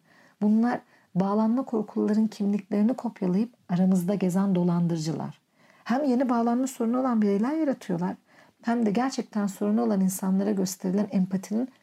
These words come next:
bakiyesinden yiyorlar. Yani bağlanma sorununu kaçış butonu ola-,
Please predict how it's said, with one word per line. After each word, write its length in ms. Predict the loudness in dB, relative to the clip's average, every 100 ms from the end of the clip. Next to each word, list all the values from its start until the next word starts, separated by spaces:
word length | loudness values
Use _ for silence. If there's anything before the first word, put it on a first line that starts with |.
| _
bakiyesinden 840 | -2 -2 0 -2 -2 -2 0 2 0
yiyorlar. 340 | -2 -6 -10 -14 _ _ -20 -20 -4
Yani 360 | -2 2 0 -2 _ _ _ -2
bağlanma 460 | 0 0 2 0
sorununu 480 | -2 -2 0 2 0
kaçış 400 | -2 -4 -4 -4
butonu 300 | -4 0 2
ola-, 320 | 2 0 -2